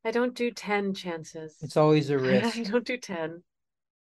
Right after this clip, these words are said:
Speaker 1: It is. I don't do ten. If I've, if I've communicated it, especially if,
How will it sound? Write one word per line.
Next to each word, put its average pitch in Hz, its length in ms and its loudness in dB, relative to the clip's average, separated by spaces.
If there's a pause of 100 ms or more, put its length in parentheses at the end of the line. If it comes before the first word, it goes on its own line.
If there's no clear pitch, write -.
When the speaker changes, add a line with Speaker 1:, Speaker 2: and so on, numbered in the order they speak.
Speaker 1:
It 190 100 6
is. 185 300 4
I 208 100 6
don't 240 160 6
do 247 100 -2
ten. 170 320 -2
If 156 140 -4
I've, 180 300 2
if 185 120 -4
I've 185 200 2
communicated 156 760 -4
it, 131 200 -2 (160)
especially 208 400 -2
if, 226 100 2